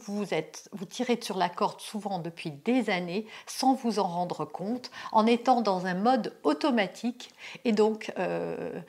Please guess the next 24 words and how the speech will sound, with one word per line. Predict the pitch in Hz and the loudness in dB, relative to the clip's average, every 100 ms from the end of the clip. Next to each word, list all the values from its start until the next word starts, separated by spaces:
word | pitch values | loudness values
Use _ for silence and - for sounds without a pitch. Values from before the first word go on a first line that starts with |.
| - - - | -16 -20 -10
euh, | 180 | -8
c'est | 170 185 | -4 -4
très | 175 196 | -2 -2
mauvais, | 180 180 190 240 | 0 0 2 2
évidemment. | 185 170 175 180 190 254 285 - - | 0 -2 -2 0 2 2 0 -10 -14
Vous | 175 202 208 | -4 -2 0
n'écoutez | 202 196 190 208 | 0 0 0 0
pas | 196 262 | 2 2
les | 262 | 2
signes. | - - 170 208 - _ | -2 -6 -4 -4 -6 _
Et | 269 | -2
pourtant, | 277 220 - 202 190 220 - - - | -2 -8 -8 -6 -4 -4 -10 -20 -6
mon | 190 | -6
conseil | 202 240 220 - 202 156 | -2 -2 -2 -2 -2 -2
numéro | 170 247 240 190 180 170 | 2 4 4 2 0 0
un, | 170 202 | -2 -6
c'est | - - 165 - _ _ _ _ | -6 -2 -2 -4 _ _ _ _
écouter | - 135 - 220 - 170 156 | -2 -2 -4 -8 -6 -6 -4
votre | 202 240 - | -4 -4 -6
corps, | 180 - 170 175 - - - | -8 -2 -2 -2 -6 -8 -2
il | 240 | -2
vous | 185 175 - | -2 -14 -2
parle | 180 175 190 - | -2 -2 -6 -10
sans | - - 240 247 | -14 -10 -4 -4